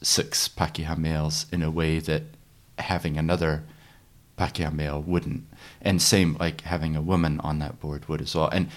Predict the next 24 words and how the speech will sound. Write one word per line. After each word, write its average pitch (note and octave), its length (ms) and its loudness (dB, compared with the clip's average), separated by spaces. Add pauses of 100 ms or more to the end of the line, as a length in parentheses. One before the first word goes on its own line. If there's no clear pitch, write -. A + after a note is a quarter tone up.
(120)
the G#2 80 4
only A2+ 200 12
reason F#2 260 2
I D#2+ 40 4
mention E2 300 4
it - 40 -4
is - 80 -2
I've D#2 140 2
seen G2 260 4
it D#2 120 0
used D#2 600 2 (480)
in F2 140 2
that D#2 200 2
way D#2+ 200 4
as D#2 180 2
well, D#2+ 240 2
where E2+ 340 2 (160)
I - 80 0
don't G2 240 4
think D#2 240 -2
they're D#2+ 140 -2
really D#2+ 420 -2 (360)
getting A#2 260 2
it. B2+ 160 -2